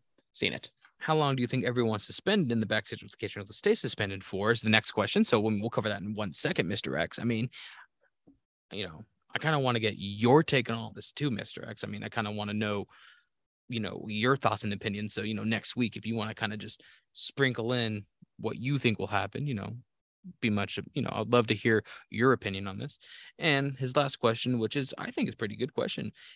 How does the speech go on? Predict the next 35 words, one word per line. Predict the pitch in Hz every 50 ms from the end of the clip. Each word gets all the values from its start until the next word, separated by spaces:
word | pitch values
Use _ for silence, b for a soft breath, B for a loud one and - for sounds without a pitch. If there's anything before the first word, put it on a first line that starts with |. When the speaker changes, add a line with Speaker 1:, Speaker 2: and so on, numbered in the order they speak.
| b b
Speaker 2:
is | - 202 180 139
W | - 151 170 220
W | 220 214 185 185
E | 180 180 151
once | 123 117 127 135 139 -
again | 113 120 120 123 127 117 110
becoming | 110 - - 117 110 110
the | 107 101
place | - - 131 120 -
to | - 117
go | 113 120 117 110
for | - -
young | 104 101 107 110 107 98
wrestlers? | 104 101 113 - - - - - - - _ _ _ -
And | 117 120
do | 117 123
you | 131
think | 127 - 127 117 - -
all | - 113
the | 104 107
drama | 107 - 110 113 117 110
in | 80 76
A | 110
E | 113 107
W | 107 101 104 98 80
is | 92 104 -
scaring | - - 113 110 107
away | 104 101 110 107 104
young | 104 104 113 110 117 120
talent | 117 - - 113 107 101 - - -
from | - 107 104
joining | - 104 101 95
their | - -
company? | - 113 107 95 - 80 78 - b b b b b b b b b _ _ -
Um, | - 110 104 110 110 113 117 113